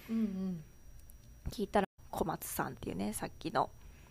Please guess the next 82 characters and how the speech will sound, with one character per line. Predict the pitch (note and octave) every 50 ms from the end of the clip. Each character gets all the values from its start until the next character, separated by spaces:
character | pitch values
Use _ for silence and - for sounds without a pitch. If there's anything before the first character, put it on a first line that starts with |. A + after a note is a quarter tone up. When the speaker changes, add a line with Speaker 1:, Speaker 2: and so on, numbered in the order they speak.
| - -
Speaker 1:
は | - A3
い | G3+
は |
い。 |
Speaker 2:
科 | F3 - G3+
学 | F#3 F#3 G3 - E3
事 | F3 F#3 - -
業 | E3+ D#3+ D#3+
の | E3+ - D#3+
担 | - - - F3+
当 | - F3 E3+ F3+
役 | F3 F3 - - -
員 | A2+ - F3 F#3+
が、 | - F3+ F#3+
ま | F3+ F#3 F3+
あ、 |
Speaker 1:
は | F#3+
い。 |
Speaker 2:
残 | G3+ A3+ - - A3
す | A3 - G#3
ル | G#3 G#3+ G3+ G3
ー | F3+
ル | F3+
に | E3+ E3+
は | E3+
な | F#3 F#3
っ | F3+
て | - F#3+
な | F#3+ G3 G3 G3
い | F#3+ F3+
の | F3 F3+
で、 | F3+ - - - D#3+ F3+ - -
と。 | - - - - - - - - - - - - - - - -
で | F#3 F3+
も | E3+ E3+ E3
書 | - - F#3+
類 | F#3 F3+ F#3
自 | F3 - -
体 | - - F3 D#3+ D3+
が | - D#3
な | D#3 D#3+ E3 D3+ C#3
い、 | C3+ - - - - - - -
探 | - - F3+ E3 F3 -
し |
て | - F3+
み | F3 E3+ -
な | F3 F3+
き | - -
ゃ | -
わ | - - -
か | - -
ら | - E3 D#3
な | -
い | - - -
っ | - - -
て | - - -
い | -
う、 | - - - - - - - - - - - - - - - - -
も | G3
う | F3+
ず | - F#3+
っ | F3
こ | - F#3+ F#3+
け | - F#3+ F3
っ | F3
て | - - E3+
い | C#3
う |
感 | - E3+ D#3 F3+
じ | F3 D#3
で | D#3 - - - - - - - - - - - - - -
始 | - - F#3+ - -
ま | - E3+ D#3+
り | D#3 D#3+ D3+ -
ま | F3+ E3
し | - -
た。 | - F3+ - - - - - - -
で、 | - D4+
Speaker 1:
は | D4 C#4+
い。 |
Speaker 2:
も | C#4+ C4+ B3+ A3+ G#3
う | -